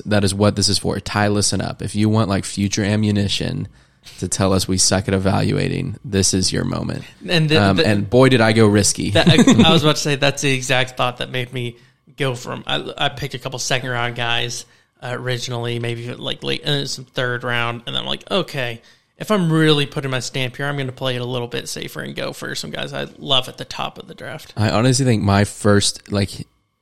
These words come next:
Speaker 1: any of my first guys will go, like, back of the second. That would be the earliest any of these guys go.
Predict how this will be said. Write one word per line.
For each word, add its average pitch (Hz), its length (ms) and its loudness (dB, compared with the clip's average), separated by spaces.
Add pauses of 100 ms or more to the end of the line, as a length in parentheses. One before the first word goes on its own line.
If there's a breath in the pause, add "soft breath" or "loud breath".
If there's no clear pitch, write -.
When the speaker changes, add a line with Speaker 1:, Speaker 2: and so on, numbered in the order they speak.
(140)
Speaker 1:
any 131 200 4
of 135 80 4
my 107 100 4
first 104 300 2
guys 104 420 2
will 101 240 0
go, 98 600 2 (520)
like, 139 240 -8
back 101 300 -2
of 107 80 -2
the 92 80 -4
second. - 580 -4 (120)
That 107 120 2
would 110 120 4
be 123 60 4
the 113 220 4
earliest 110 560 4
any 98 160 0
of 107 60 -4
these - 180 -4
guys 95 240 -4
go. 87 340 -6